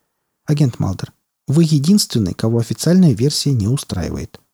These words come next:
Малдер наклонился и забрал свои записи. «Вы правы. Я всегда страдаю этим недугом», — согласился он и вышел.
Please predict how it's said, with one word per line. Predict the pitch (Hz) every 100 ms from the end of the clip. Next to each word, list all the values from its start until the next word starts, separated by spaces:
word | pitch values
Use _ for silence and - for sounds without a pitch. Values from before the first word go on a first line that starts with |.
| _ _ _ _ _ -
Малдер | 107 120 101
наклонился | 95 92 98 147 -
и | 95
забрал | 95 101 90
свои | - 98
записи. | - - - - _ _ _ _ _
«Вы | 170 156
правы. | 95 85 80 _ _
Я | 175 180
всегда | 143 131
страдаю | 123 - 92 95 92
этим | - 92
недугом», — | 92 90 87 87
согласился | - 98 98 - - -
он | 147 180
и | 107
вышел. | 95 - -